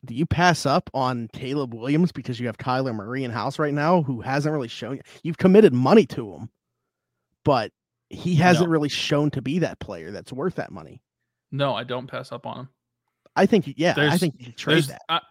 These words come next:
Speaker 2: I, I mean, I'm just gonna be, I'm gonna be honest. I, there, there's very few quarterbacks in the league that I would probably pass up that one one for
Speaker 1: If
Speaker 2: because of how good prospect it
Speaker 1: I,
Speaker 2: could
Speaker 1: all
Speaker 2: be.
Speaker 1: right, well, now, now you're putting yourself in a bad spot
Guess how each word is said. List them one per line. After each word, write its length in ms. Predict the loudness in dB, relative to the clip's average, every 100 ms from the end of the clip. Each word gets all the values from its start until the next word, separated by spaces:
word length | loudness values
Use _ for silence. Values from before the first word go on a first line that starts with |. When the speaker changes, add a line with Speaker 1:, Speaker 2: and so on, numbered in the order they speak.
| -10
Speaker 2:
I, 160 | -8 -4
I 40 |
mean, 160 | 0 2
I'm 120 | 2
just 140 | 0
gonna 160 | -2 -2
be, 280 | -2 -4 -6 _ _ _ _ _ _ _ _ _ _ _ _
I'm 100 | -4
gonna 100 | -2
be 140 | 0 2
honest. 460 | 4 2 2 -6 -6
I, 160 | -6
there, 260 | -4 -4 -2
there's 240 | -2 -4
very 300 | 0 0 0
few 500 | -4 -4 -2 0 -2
quarterbacks 680 | -6 -4 -4 0 0 -2 -6
in 80 | -10
the 80 | -8
league 480 | -6 -6 -6 -8
that 140 | -8 -4
I 120 | -4
would 220 | -4 -8
probably 400 | -4 -2 -2 -8 _ -8
pass 320 | -2 -2 -2
up 180 | -6 -4
that 160 | -8
one 240 | -6 -6 -4
one 200 | -8 -8
for 320 | -12 -16 -18 _ _ _ _ _ _ _ _ _ _ _ _ _ _ _ -12
Speaker 1:
If 80 | 2
Speaker 2:
because 220 | 2 2
of 100 | -6
how 200 | -4 -4
good 340 | -4 -4 -8 -8
prospect 540 | -4 -4 -4 -10 -6
it 40 | -6
Speaker 1:
I, 60 |
Speaker 2:
could 160 | -4 0
Speaker 1:
all 40 |
Speaker 2:
be. 40 | 2
Speaker 1:
right, 140 | 2
well, 140 | 2
now, 400 | 4 6 6 4 0
now 220 | 0 4
you're 160 | 6 4
putting 220 | -2 -4
yourself 300 | -2 -2 -2
in 40 | -4
a 40 |
bad 260 | -2 -4 -4
spot 380 | -2 0 -2